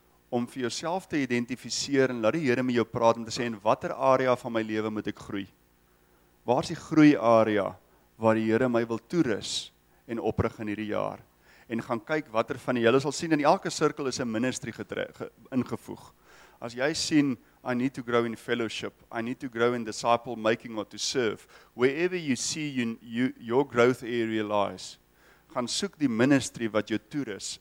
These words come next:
in daai area en gaan skryf die datums in jou dagboek in. Vra jou selleier om in jou lewe in te spreek om jou te help wat dit dan betref. So dis hierdie twee,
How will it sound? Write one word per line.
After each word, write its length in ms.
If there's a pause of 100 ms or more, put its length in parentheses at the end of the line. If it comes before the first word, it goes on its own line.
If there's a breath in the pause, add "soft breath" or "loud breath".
(100)
in 140
daai 220
area 460 (480 soft breath)
en 120
gaan 120
skryf 280
die 100
datums 400
in 60
jou 100
dagboek 420
in. 160 (320 soft breath)
Vra 260
jou 120
selleier 520
om 100
in 80
jou 100
lewe 320
in 120
te 100
spreek 380
om 100
jou 100
te 100
help 300
wat 100
dit 120
dan 140
betref. 360 (1200 soft breath)
So 140
dis 180
hierdie 260
twee, 420